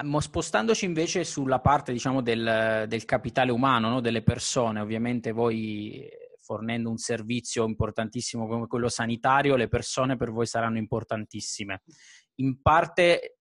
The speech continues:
mm, com-, per come avete cambiato il business model, magari già qualcosa ci hai anticipato, però come appunto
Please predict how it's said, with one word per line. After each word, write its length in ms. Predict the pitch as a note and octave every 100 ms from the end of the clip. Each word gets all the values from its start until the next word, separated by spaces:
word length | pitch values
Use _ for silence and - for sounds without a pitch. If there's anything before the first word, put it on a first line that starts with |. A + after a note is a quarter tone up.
| B2+
mm, 120 | B2+ A#2
com-, 220 | C#3+ C#3
per 200 | C3 C3
come 180 | D#3+ D#3
avete 240 | D3+ D3+
cambiato 340 | D3 D3 C#3+ C#3+
il 80 |
business 360 | C3+ C3+ C#3 B2+
model, 360 | C#3+ D#3 D3 C3
magari 460 | B2 C3+ C#3 B2+
già 180 | A#2 C#3
qualcosa 460 | - B2 - C#3+ D3
ci 140 | C3+
hai 140 | B2
anticipato, 760 | A#2 A2+ A2+ - A#2 G#2+ G2+ G#2
però 300 | D3+ F3 -
come 260 | - F#3 F3
appunto 560 | - D3+ D3+ D3+ B2